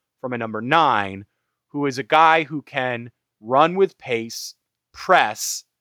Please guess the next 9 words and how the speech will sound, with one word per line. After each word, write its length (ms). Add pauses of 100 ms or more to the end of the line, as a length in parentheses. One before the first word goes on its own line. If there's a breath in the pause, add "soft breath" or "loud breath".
(300)
and 140
have 280
good 160
hold-up 400
play. 180 (1700)
D 180
K 500 (540)
fits 280
that 260